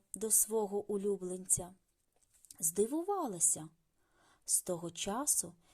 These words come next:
цей кущ і зветься Калиною. Ось така казочка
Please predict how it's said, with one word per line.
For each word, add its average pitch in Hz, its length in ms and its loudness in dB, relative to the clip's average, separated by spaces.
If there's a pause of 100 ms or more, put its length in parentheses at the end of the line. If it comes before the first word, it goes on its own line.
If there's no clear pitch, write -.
(120)
цей 220 260 4
кущ - 560 -4 (160)
і 285 100 -2
зветься 185 600 4
Калиною. 165 760 -6 (1080)
Ось 349 300 4
така 208 340 -6 (100)
казочка 170 760 -8